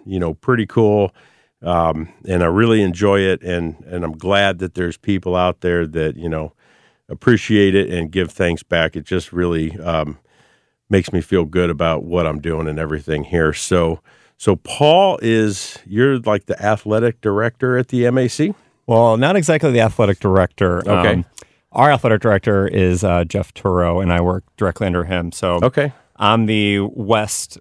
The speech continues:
Speaker 2: we have two clubhouses, one downtown and one in West County. So I oversee the West County location. So, um, I'm the West Fitness Director Manager. So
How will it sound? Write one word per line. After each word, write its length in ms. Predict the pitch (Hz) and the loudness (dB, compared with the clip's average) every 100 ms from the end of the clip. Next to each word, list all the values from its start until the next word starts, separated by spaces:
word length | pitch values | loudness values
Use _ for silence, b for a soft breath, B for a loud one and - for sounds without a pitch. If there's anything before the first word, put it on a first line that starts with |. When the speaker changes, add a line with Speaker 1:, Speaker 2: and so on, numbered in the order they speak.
| _ _ | _ _
Speaker 2:
we 120 | 127 | -2
have 120 | 120 95 | -2 -2
two 140 | 135 | -4
clubhouses, 580 | - 101 92 92 - 92 | -2 -2 -2 -6 -8 -8
one 220 | 92 90 | -4 -4
downtown 640 | 160 - - 107 104 98 | -4 -8 -4 -2 0 -2
and 100 | 92 87 | -2 -2
one 140 | 87 | -4
in 80 | 85 | -4
West 200 | 82 - | -8 -8
County. 260 | 98 95 | -6 -6
So 300 | - 104 92 - b b b | -6 -2 -2 -4 b b b
I 160 | 120 139 | 0 2
oversee 580 | 139 139 - 127 120 110 | 2 0 -2 0 0 0
the 380 | 110 104 104 | 0 0 0
West 280 | 98 104 98 | 0 0 -2
County 260 | - 95 92 | -2 -2 0
location. 600 | 90 - 87 - 92 87 | -2 -4 -6 -4 -6 -6
So, 440 | - 95 90 87 95 - | 0 2 4 2 -2 -4
um, 440 | 104 87 87 90 - - | 2 2 2 0 -4 -4
I'm 180 | 104 92 | 0 2
the 320 | 92 90 87 - _ _ - | 2 2 -2 -6 _ _ -6
West 460 | 107 101 98 - | 0 2 2 -4
Fitness 520 | _ _ 120 104 92 - | _ _ -2 -2 -4 -6
Director 680 | 113 95 90 107 92 87 85 _ | -2 0 0 -2 -2 -2 -4 _
Manager. 500 | 131 92 87 82 95 | -4 0 0 0 -2
So 320 | - 95 87 | 0 2 2